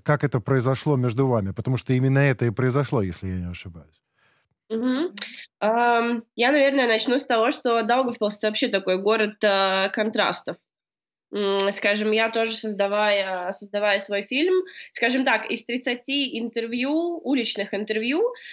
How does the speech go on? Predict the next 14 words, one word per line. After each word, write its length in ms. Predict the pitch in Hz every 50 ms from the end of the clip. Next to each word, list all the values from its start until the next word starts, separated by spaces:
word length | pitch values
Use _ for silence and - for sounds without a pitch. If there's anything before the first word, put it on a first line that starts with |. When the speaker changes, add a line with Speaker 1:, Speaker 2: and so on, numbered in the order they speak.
| - -
Speaker 2:
э, 280 | - 196 202 202 202 202
где 160 | 220 220 214 208
я 80 | 208
просила 420 | 208 214 214 214 - 269 285 277 240
у 40 |
людей, 680 | 208 202 208 202 196 226 233 226 220 214 196 185 - - _ _
э, 440 | - 143 196 202 196 190 190 190 190
рассказать 480 | 190 208 - - 240 233 233 220 214 214
об 120 | 196 190 190
их 120 | 190 -
позиции, 480 | - 190 202 233 311 339 320 330 247 196
об 180 | 185 190 190
их 160 | 190 196 -
мнении, 600 | - 233 262 311 392 440 370 269 240 226 220 226